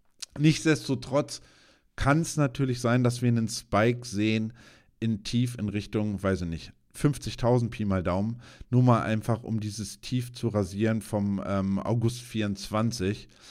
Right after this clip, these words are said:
Worst Case würde man jetzt im Endeffekt das Anlegen vergleichsweise von damals mit diesem Tief auf fünfzehntausend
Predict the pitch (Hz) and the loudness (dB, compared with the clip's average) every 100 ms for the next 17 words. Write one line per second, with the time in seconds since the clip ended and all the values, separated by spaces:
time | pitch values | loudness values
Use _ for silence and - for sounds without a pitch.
0 | - - _ 120 139 151 - 147 123 123 | -20 -20 _ 6 6 6 2 2 2 2
1 | 135 127 127 123 120 120 117 127 127 123 | 4 4 4 4 2 -2 0 0 -2 -2
2 | 113 113 - - 123 147 147 147 147 135 | -2 -4 -6 -2 2 4 6 4 4 -2
3 | 123 - _ - - 123 117 117 131 - | -6 -16 _ -14 -2 0 4 4 4 2
4 | 123 120 123 - 101 95 107 135 147 147 | 4 4 0 0 0 2 2 4 4 2
5 | 127 131 123 123 117 123 - 143 - - | 0 -2 -2 -4 -6 -6 -4 -6 -4 -6
6 | - 127 120 - 101 101 107 127 135 | -4 -6 -6 -4 -4 -2 2 4 2